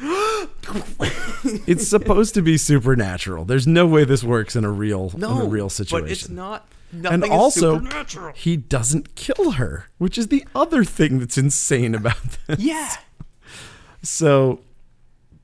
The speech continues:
Speaker 2: that's a whole other
Speaker 1: But
Speaker 2: story.
Speaker 1: he does during, like, one quick
Speaker 2: He
Speaker 1: cut,
Speaker 2: eventually
Speaker 1: right?
Speaker 2: does kill her.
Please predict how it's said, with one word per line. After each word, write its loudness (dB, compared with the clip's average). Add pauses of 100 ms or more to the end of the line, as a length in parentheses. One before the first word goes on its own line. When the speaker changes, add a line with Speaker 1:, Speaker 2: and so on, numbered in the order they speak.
(160)
Speaker 2:
that's 0
a 6
whole 6
other 2
Speaker 1:
But 0
Speaker 2:
story. -2
Speaker 1:
he -6
does -4
during, -4
like, -8
one -8
quick -10 (220)
Speaker 2:
He 6
Speaker 1:
cut, 6
Speaker 2:
eventually 4
Speaker 1:
right? 0
Speaker 2:
does 6
kill 0
her. -6